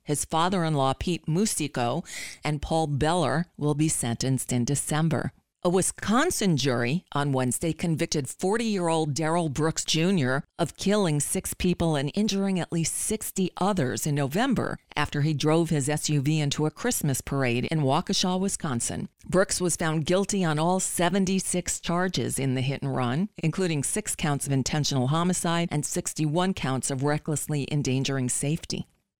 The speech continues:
And next, Florida, where a judge ruled that Governor Ron DeSantis must turn over his records connected with his taxpayer-funded flights of migrants from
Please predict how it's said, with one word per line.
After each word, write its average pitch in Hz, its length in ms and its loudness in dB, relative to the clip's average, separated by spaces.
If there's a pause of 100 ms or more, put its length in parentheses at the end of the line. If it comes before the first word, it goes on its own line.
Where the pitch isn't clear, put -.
(140)
And 165 180 2
next, 214 580 0 (200)
Florida, 262 680 2 (460)
where 180 280 4
a 180 40 2
judge 202 440 4
ruled 180 360 6
that 139 240 2
Governor 175 400 4
Ron 151 260 2
DeSantis 160 720 0
must 190 520 2
turn 180 260 0
over 139 340 2
his 143 200 0
records 139 500 0
connected 143 480 0
with 143 140 0
his 139 160 -2
taxpayer-funded 131 920 -2
flights 135 360 -2
of 131 100 -6
migrants 151 480 0
from 156 260 0